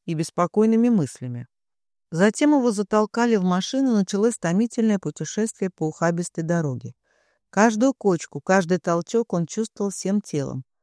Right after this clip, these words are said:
а повороты отдавались головокружением. Время тянулось мучительно долго, словно издеваясь над его нетерпением. Наконец машина резко затормозила, и его грубо вытащили наружу.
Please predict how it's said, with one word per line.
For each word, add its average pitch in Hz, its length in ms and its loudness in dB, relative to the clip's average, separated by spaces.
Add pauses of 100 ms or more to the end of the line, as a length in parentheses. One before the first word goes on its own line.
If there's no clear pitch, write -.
(480)
а 151 100 -6
повороты 180 560 4
отдавались 175 640 0
головокружением. 156 960 -6 (400)
Время 170 360 2
тянулось 170 440 0
мучительно 185 480 0
долго, 160 340 2
словно 151 440 0
издеваясь 147 500 -2
над 151 160 -4
его 151 180 0
нетерпением. 143 800 -6 (640)
Наконец 240 480 2
машина 240 420 2
резко 208 320 0
затормозила, 160 800 -2
и - 160 -6
его 156 200 -2
грубо 214 340 0
вытащили 180 600 -2
наружу. 135 560 -4